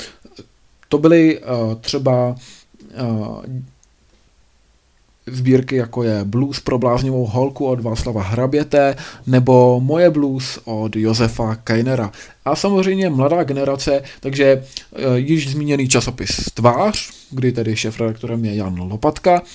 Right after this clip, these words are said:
a sešity pro mladou literaturu, a ve kterých, a, publikovali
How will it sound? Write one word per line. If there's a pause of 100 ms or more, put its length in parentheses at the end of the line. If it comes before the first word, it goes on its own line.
(280)
a
sešity
pro
mladou
literaturu, (380)
a
ve
kterých, (120)
a,
publikovali